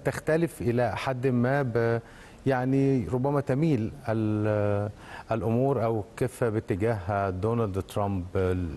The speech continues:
لأي مدى، آه، قد تختلف سياسته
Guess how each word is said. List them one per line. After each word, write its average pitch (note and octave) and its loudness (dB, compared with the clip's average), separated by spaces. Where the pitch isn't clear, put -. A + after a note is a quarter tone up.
لأي B2+ 0
مدى، C3+ 0
آه، A#2 2
قد C#3 -4
تختلف D3 -2
سياسته A#2 -2